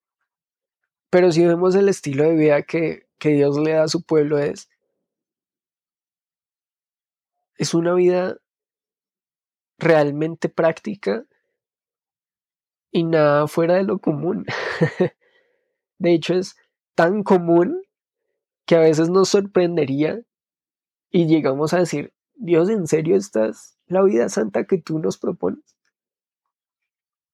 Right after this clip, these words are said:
Una vida de prudencia, una vida de comunicación, de ayudar si tenemos la oportunidad de ayudar, de cumplir y obedecer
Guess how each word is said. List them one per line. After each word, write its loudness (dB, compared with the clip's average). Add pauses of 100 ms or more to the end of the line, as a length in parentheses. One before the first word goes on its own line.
(140)
Una 0
vida 2
de 2
prudencia, 0 (440)
una -4
vida 0
de -4
comunicación, -4 (720)
de 4
ayudar 2 (200)
si -2
tenemos 0
la 2
oportunidad -4
de -2
ayudar, -4 (2750)
de 0
cumplir -2 (340)
y -2
obedecer 0